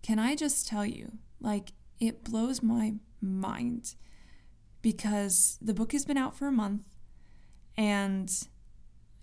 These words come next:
you know, and it may not seem like a big number to some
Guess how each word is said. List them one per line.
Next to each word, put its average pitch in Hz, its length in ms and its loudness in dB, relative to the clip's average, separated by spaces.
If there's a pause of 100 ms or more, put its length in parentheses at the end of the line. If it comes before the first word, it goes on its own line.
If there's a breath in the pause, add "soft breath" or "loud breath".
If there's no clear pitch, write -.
(140)
you 214 140 4
know, 202 320 -2 (200)
and 233 160 4
it 254 80 0
may 277 180 2
not 311 240 -2
seem 269 360 2
like 247 160 0
a 233 60 -2
big 226 180 0
number 202 260 2
to 196 80 -4
some 214 380 2